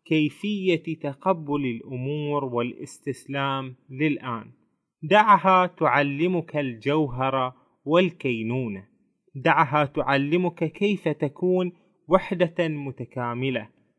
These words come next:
أن تكون واحدا، أن تكون أنت ذاتك، أن تكون حقيقيا وواقعيا. دعها تعلمك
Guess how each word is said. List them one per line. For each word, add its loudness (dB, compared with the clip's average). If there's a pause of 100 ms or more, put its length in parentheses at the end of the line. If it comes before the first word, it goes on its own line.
(140)
أن -6
تكون -2 (340)
واحدا، 2 (300)
أن -6
تكون -4
أنت -2
ذاتك، -2 (360)
أن -8
تكون -8
حقيقيا -6 (360)
وواقعيا. 0 (500)
دعها 4
تعلمك -2